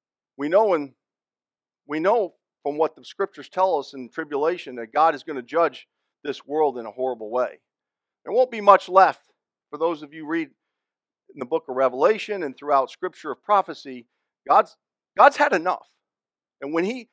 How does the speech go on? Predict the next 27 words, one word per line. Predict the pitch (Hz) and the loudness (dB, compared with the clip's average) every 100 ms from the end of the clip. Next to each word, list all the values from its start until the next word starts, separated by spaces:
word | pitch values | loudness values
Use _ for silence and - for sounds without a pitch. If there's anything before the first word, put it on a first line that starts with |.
| _ | _
he | - 254 | -8 -8
says | - 247 175 | 2 2 2
enough, | 151 190 247 - _ _ | 4 6 6 2 _ _
he | 208 | -12
will | 220 196 | -2 -2
judge | 139 202 175 | 4 6 6
just | 156 165 | 2 -6
like | 170 151 | -4 -6
he | - 156 | -10 -10
did, | 165 190 120 113 _ _ _ _ _ _ | 0 0 0 -6 _ _ _ _ _ _
much | 156 208 - | 0 0 2
like | 151 139 135 | 0 0 _
Genesis | 139 131 120 127 - | -10 -10 -12 -20 -8
six. | 202 135 - - _ _ _ _ _ _ _ | -6 -6 -8 -20 _ _ _ _ _ _ _
And | - 143 | -14 -12
the | 160 - | -8 0
only | 247 294 294 | 2 2 -4
safe, | - 247 240 240 - _ _ _ _ | -6 -2 0 -2 -14 _ _ _ _
only | 220 285 262 | -4 -4 -10
safe | - 233 247 254 _ _ _ _ | -2 2 2 0 _ _ _ _
and | 165 | -12
secure | - 165 - 220 | -12 -18 -10 -10
place | 214 214 170 135 | -6 -2 -4 -4
will | 135 | -10
be | 117 143 | -10 -8
in | 139 | -10
Christ. | 123 131 120 - _ | -8 -8 -8 -14 _